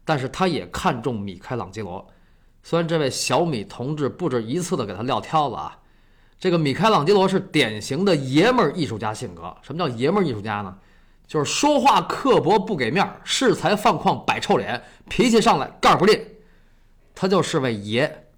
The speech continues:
葛爷。但是只有这样的艺术家，才能创造出真正意义的纯粹的英雄主义作品，比如大卫。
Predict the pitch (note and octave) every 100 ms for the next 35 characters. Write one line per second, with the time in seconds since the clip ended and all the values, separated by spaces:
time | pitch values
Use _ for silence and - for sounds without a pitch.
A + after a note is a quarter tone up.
0 | - D#3 C3 F#2 G2 A#2+ E3 - - -
1 | _ _ _ _ _ _ _ _ _ _
2 | _ - A#2 A2 A2 G#2 G2 F#2+ _ _
3 | _ E3 F3 C3 - B3 A3+ B2+ B2 G#2
4 | F#2 F#2 C#3+ A2+ - F2 G#2 G2+ - _
5 | _ _ - A#2+ C#3 - - F3 A2+ A2
6 | G2 C3 B2 - C4+ C4 A#3 G#3+ C3+ A2+
7 | F3 D3+ G#2 G2+ E2 - - - A#2 C#3+
8 | A3 G3+ A#3+ D3 - - F3+ G3+ F3 -
9 | G#2+ A2 F2 - G#2+ - - - _ _
10 | - A#2+ A2+ A2 D#3+ - - _ _ -
11 | G#2+ E2+ E2 G2